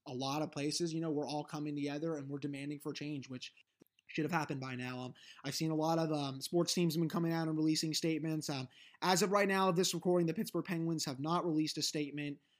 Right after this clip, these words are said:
um, condemning this. Um, one thing I will say, the Penguins are gonna have to be very careful with their statement.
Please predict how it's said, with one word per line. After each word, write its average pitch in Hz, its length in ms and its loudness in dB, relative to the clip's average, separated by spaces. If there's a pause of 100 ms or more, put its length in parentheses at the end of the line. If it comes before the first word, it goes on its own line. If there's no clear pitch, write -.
(200)
um, 139 260 -4
condemning 147 560 -2
this. 139 480 0 (160)
Um, 139 400 -4
one 180 280 2
thing 220 180 2
I 196 80 6
will 196 240 6
say, 180 320 4
the 165 80 2
Penguins 185 320 2
are - 20 -2
gonna 175 140 2
have 170 80 2
to 160 80 0
be 170 80 4
very 170 220 6
careful 165 640 2
with 139 200 -2
their 139 120 -2
statement. 123 600 -4